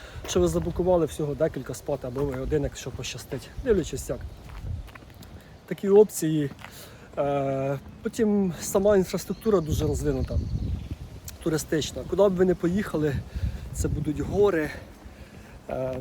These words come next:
озера, е, там будуть, як правило, проложуватися треки, і, м, е, все буде вистелено гарно, скіпчики будуть побудовані. Якщо буде дерев'яні сходинки, вони будуть натягнуті плів-, е, з такою сіткою, щоб,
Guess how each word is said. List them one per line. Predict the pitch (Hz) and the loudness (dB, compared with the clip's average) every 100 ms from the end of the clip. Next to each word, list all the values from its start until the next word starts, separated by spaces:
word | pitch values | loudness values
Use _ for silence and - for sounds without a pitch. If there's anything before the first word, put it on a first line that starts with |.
| 135 | -4
озера, | 151 143 185 185 165 151 143 - - | -4 2 4 6 4 0 -2 -2 -2
е, | 131 139 131 - | 0 -2 -4 0
там | 175 170 | 2 2
будуть, | 165 160 | 0 -2
як | 151 | -2
правило, | - 160 160 156 | 2 4 4 4
проложуватися | 151 165 160 160 151 143 147 156 | 2 2 2 0 -2 -4 -4 -4
треки, | 143 185 185 170 147 131 - - - - - | -2 2 2 2 0 -2 -14 -14 -12 -10 -4
і, | 165 147 147 143 143 143 151 127 180 | 0 4 4 4 4 2 0 -2 -4
м, | 156 143 139 | -4 -2 -2
е, | 135 135 - | 0 -2 -4
все | - 180 | 2 2
буде | 175 160 | 4 4
вистелено | 151 170 - 156 139 139 | 4 4 2 0 2 0
гарно, | 131 151 147 139 | 2 2 2 0
скіпчики | - 190 156 160 147 | -2 -4 -2 -4 -4
будуть | 143 139 | -4 -4
побудовані. | - 135 147 151 139 135 | -4 -2 2 2 2 -2
Якщо | 143 180 | -2 0
буде | 170 170 | 2 4
дерев'яні | 160 165 160 175 175 165 147 - - - - - - | 4 4 6 4 6 4 2 -4 -12 -10 -8 -4 -4
сходинки, | - 190 185 160 165 | 0 2 4 2 2
вони | 160 165 | 2 2
будуть | 165 160 | 2 2
натягнуті | 160 151 175 160 151 - | 0 2 4 4 0 -2
плів-, | 170 160 180 175 | -2 -2 0 2
е, | 151 143 139 | 2 2 0
з | |
такою | - 165 160 | -2 -2 -2
сіткою, | - 185 - 160 269 | -2 -6 -4 -2 -2
щоб, | - | -4